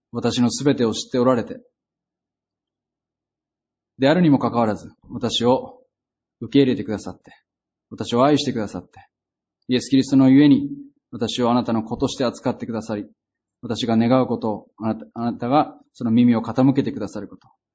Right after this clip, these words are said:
たとえそれが間違っていたとしても、あなたはあなたの恵みをもって、その祈りを、その求めを、えー、導いて、本当に変えてくださることを、あなたの御心に従って私を祈らせ、えー、そして私が、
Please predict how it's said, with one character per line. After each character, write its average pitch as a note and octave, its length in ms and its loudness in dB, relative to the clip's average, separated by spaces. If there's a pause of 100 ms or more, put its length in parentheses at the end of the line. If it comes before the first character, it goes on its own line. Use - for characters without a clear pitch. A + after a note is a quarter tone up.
(260)
た C3+ 100 -6
と D#3+ 140 2
え D#3+ 140 2
そ D#3 140 0
れ D3+ 80 6
が C#3+ 100 4
間 C#3 120 6
違 C3 40 -6 (160)
っ E3+ 80 0
て D#3 80 0
い C3 60 4
た A2 100 -2
と G#2 100 -6
し - 80 -10
て G#2 80 -8
も、 F2+ 200 -12 (420)
あ A#2+ 80 0
な B2 100 2
た A#2 100 0
は C#3 340 2 (160)
あ B2 100 -6
な A2+ 80 -4
た A#2+ 80 -4
の A#2 60 0
恵 A#2+ 180 2
み C#3+ 240 6
を D3+ 60 4
も D#3+ 180 2
っ - 40 -14
て、 - 220 -6 (160)
そ - 140 -6
の A#2+ 140 0
祈 B2 260 2
り B2 60 4
を、 A2+ 160 -2
そ - 120 -8
の A2+ 80 0
求 A#2 240 0
め B2+ 140 4
を、 F#2+ 180 -6 (400)
え A2 420 -2
ー、 A#2 40 -6
導 C3+ 320 2
い C3+ 60 2
て、 D3 340 -2
本 A#2+ 100 -10
当 C#3 80 2
に C#3 140 6
変 B2+ 140 2
え - 20 0
て C3 100 -2
く C3+ 60 -2
だ B2 80 2
さ C3+ 120 -2
る A2+ 80 -2
こ - 140 -14
と E2+ 140 -14
を、 - 100 -20 (340)
あ C3+ 100 0
な B2 80 0
た C3 100 0
の C3 100 4
御 B2+ 100 6
心 C#3 280 4
に C3+ 80 6
従 C#3+ 260 0
っ D3+ 160 0
て - 280 -2 (160)
私 B2 280 -4
を A#2+ 120 0
祈 C3 180 4
ら D3 100 4
せ、 - 300 -6 (380)
え B2+ 160 0
ー、 B2 40 0
そ B2+ 120 -4
し - 100 -8
て D3+ 300 -2 (240)
私 C3+ 380 -4
が、 C3 380 0